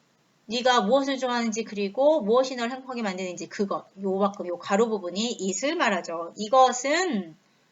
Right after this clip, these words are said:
어, 별의 사진을 찍는 것이었다. 나의 경우에는 그렇다. 자,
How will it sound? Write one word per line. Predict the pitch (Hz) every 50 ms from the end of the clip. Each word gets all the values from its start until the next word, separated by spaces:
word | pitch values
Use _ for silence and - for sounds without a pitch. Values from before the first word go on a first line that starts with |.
| _ _ _
어, | - 180 170 160 156 202 - _ _ _ - - _ _ _ _ _ _ _ _ _ _ _ _ _ _ _ _ - - _ _ _ _ _ _
별의 | - 202 185 180 175 170 160 175 196 226 262 285 311
사진을 | 302 320 320 311 285 254 202 214 233 247
찍는 | 226 277 285 294 320 339
것이었다. | 349 370 381 381 403 381 - - 285 294 - - - _ _ _
나의 | - 185 175 190 214 226
경우에는 | 277 269 254 240 208 220 269 294
그렇다. | 330 330 330 330 - 285 294 285 - - - _ _ _ _ _ _ _ _ _ _ _ _ _ _ _ _ _ _ _ _ _ _ _ _ _ _ _ _ _ _ _ _ _ - - _ _ _ _ _ _
자, | - - -